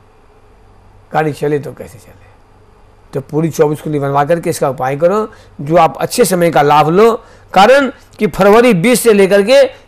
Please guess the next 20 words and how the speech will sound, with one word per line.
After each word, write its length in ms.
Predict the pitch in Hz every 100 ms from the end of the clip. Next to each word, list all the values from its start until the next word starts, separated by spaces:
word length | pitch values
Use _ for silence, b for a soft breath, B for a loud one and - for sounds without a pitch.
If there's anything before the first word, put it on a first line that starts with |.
| -
दिसंबर 440 | 170 196 247 240
बाईस 380 | 180 196 247 240
तक 80 | -
जिंदगी 400 | 170 185 240 247
का 120 | 190
वो 160 | 175 254
सुनहरा 380 | 262 220 196 185
टाइम 240 | 190 190
चल 120 | 180
रहा 200 | 175 180
है, 200 | 254 302 - B -
जो 80 | 190
आप 140 | 170
कभी 140 | 185 165
जीवन 260 | 170 180
द्वारा 200 | 165 160
लौट 220 | 147 180
के 120 | - 123
नहीं 100 | 104
मिलेगा। 440 | 101 104 76 -